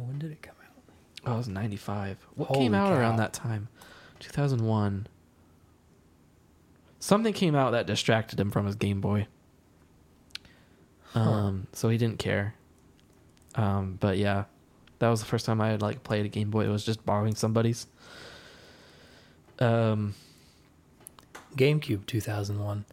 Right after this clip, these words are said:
Speaker 2: Oh, maybe
Speaker 1: That's why I
Speaker 2: maybe
Speaker 1: thought
Speaker 2: that was it.
Speaker 1: that's why I thought, um, that's why when you said the original PlayStation, I was gonna say, like, two thousand one. I didn't realize how much later GameCube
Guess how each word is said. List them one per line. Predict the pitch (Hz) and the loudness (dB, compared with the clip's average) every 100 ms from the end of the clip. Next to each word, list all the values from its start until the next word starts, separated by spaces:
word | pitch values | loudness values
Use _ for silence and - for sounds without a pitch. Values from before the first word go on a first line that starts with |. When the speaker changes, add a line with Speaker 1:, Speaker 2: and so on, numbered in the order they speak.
| - _ - - | -20 _ -20 -10
Speaker 2:
Oh, | 120 | -8
maybe | 110 117 | 0 4
Speaker 1:
That's | 185 226 | 4 6
why | 214 185 | 6 6
I | |
Speaker 2:
maybe | 135 | 6
Speaker 1:
thought | 180 175 | 6 6
Speaker 2:
that | |
was | 120 104 | 4 2
it. | 104 - - - | -2 -4 -4 0
Speaker 1:
that's | 180 | 4
why | 202 202 | 6 4
I | |
thought, | 190 170 160 147 | 4 4 4 2
um, | 151 139 135 127 - - - - - - - - - - - - - _ _ _ _ - _ _ - | 2 4 4 0 -4 -18 -20 -20 -20 -20 -20 -20 -20 -20 -20 -20 -20 _ _ _ _ -20 _ _ -6
that's | 147 147 | -4 0
why | 165 160 | 2 4
when | 151 | 4
you | 147 | 2
said | - 143 | 2 2
the | 143 | 2
original | 131 131 127 135 120 | 2 2 2 0 0
PlayStation, | - 123 127 135 120 - 127 117 110 131 - - | 0 0 0 0 0 0 -2 -2 -2 -6 -14 -4
I | 135 120 | 0 2
was | 117 117 | 0 0
gonna | 117 113 | 0 0
say, | - 117 | 0 0
like, | 107 123 - | 0 -4 -10
two | - 120 | -8 -6
thousand | 117 104 101 107 104 | -4 -4 -4 -4 -6
one. | 104 120 139 - _ _ _ _ - - _ _ _ - | -8 -12 -16 -20 _ _ _ _ -20 -20 _ _ _ -2
I | |
didn't | 139 151 | 0 2
realize | 131 123 113 - | 2 4 2 2
how | 117 | 0
much | 113 - | 0 0
later | 113 113 110 | 0 2 2
GameCube | 107 107 107 - 113 107 | 0 0 -2 -2 -2 -2